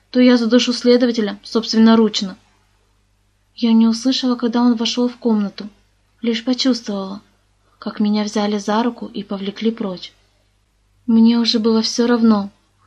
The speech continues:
кто нас увидит, кто нет. Всё равно, куда мы идём, лишь бы с ним, тем, на чьё прикосновение отзывается каждая клеточка тела,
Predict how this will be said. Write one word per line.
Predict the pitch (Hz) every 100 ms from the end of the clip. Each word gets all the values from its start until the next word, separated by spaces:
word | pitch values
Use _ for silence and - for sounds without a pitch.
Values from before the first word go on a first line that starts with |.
| _
кто | - -
нас | 254 262 254 254
увидит, | 247 269 240 226 _ _
кто | - - 214
нет. | 214 214 220 - _ - - -
Всё | -
равно, | 262 262 277
куда | 269 269 254
мы | 262
идём, | 220 220 196 202 _ _ _ _
лишь | 247 254 240
бы | 233
с | 233 -
ним, | 220 202 202 _ _ _
тем, | - 226 233 220 220
на | 220
чьё | 240 226
прикосновение | 226 226 226 214 208 233 233
отзывается | 214 220 226 226 226
каждая | 226 247 254 - 254
клеточка | 254 247 254 - 254
тела, | 247 233 214 190